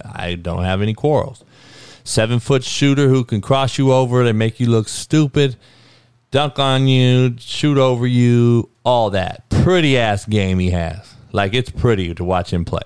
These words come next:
Like, shoot the ball as far as a seven-foot, hundred pound soaking wet, look like Snoop on Baby Boy type of motherfucker.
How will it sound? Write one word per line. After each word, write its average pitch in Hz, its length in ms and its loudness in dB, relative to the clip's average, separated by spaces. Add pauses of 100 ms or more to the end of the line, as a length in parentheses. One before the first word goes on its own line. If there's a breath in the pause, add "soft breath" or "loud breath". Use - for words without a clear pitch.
(200)
Like, 92 220 -2
shoot 123 320 -2
the 104 80 -10
ball 110 680 0 (420 soft breath)
as 90 200 -4
far 113 300 0
as 98 100 -2
a 85 40 -8
seven-foot, 117 680 -2
hundred 117 340 0
pound 113 380 0
soaking 113 360 -2
wet, 110 240 2
look 110 200 -2
like 107 180 0
Snoop 120 320 0
on 107 160 0
Baby 113 240 0
Boy 107 300 0
type 110 260 -2
of 104 60 -4
motherfucker. 123 680 -2